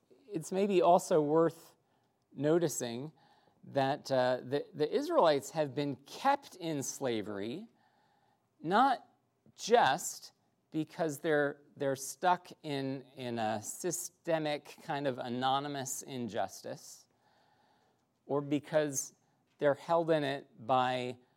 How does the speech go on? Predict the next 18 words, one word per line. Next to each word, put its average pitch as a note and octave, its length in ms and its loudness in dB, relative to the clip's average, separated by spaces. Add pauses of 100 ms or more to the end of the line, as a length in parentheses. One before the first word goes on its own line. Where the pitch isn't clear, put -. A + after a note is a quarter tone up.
(140)
a B2 100 -4
nation C3+ 640 -2
that B2 180 0
is B2 180 -4
stronger C3+ 520 -4
than A#2 180 -8
they B2 220 -6
are, G2+ 320 -8 (460)
but C#3 260 -4
actually C#3+ 680 0
in C#3+ 180 -8
this G#3 280 -6
narrative C3 480 -4
specifically, - 800 -4
particularly, B2+ 960 -8 (360)
they D3 160 0
are C#3+ 240 0
enslaved D3+ 920 -2